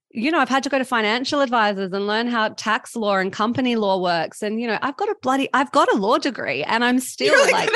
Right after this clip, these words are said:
Speaker 2: like, <laughs>
Speaker 1: <laughs> there's so many initiations where I think, why were we not taught leadership skills, com-, like, resolution, dispute resolution, how to lead, how to communicate with potency?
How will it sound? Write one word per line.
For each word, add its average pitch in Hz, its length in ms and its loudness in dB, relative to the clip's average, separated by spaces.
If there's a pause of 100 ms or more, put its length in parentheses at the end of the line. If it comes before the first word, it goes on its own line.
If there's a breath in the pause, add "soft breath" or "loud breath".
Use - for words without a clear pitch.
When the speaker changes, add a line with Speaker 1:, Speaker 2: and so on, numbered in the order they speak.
(100)
Speaker 2:
like, - 680 0 (160)
<laughs> - 80 -2 (220)
Speaker 1:
<laughs> 571 480 -8
there's 330 260 4
so 294 220 4
many 330 240 2
initiations 277 840 0
where 247 120 2
I 233 120 2
think, 233 300 -4 (120)
why 196 340 4
were 359 200 0
we 359 140 0
not 311 260 -2
taught 226 320 2
leadership 240 640 -2
skills, 185 460 -6
com-, 233 280 -4
like, 247 220 0
resolution, 240 760 -2
dispute 208 420 -4
resolution, 202 760 -2
how 202 200 -2
to 233 80 0
lead, 214 260 0
how 208 140 0
to 226 60 -2
communicate 214 580 -2
with 196 120 -2
potency? 190 680 -4